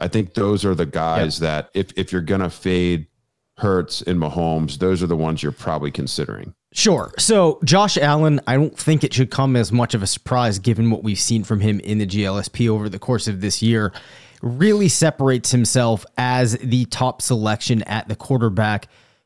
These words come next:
Speaker 2: position. Forty-four percent of his matches went for twenty-five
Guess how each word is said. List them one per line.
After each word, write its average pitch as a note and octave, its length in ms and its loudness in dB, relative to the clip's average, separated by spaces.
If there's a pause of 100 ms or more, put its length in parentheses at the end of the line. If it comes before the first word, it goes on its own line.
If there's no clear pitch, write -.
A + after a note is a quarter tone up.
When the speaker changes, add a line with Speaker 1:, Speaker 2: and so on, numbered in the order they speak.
Speaker 2:
position. G#2+ 600 0
Forty-four E3+ 920 2
percent B2 580 2 (200)
of A#2+ 120 0
his A#2 180 4
matches A2 680 0 (180)
went B2 260 0
for C3+ 140 0
twenty-five C3 1000 0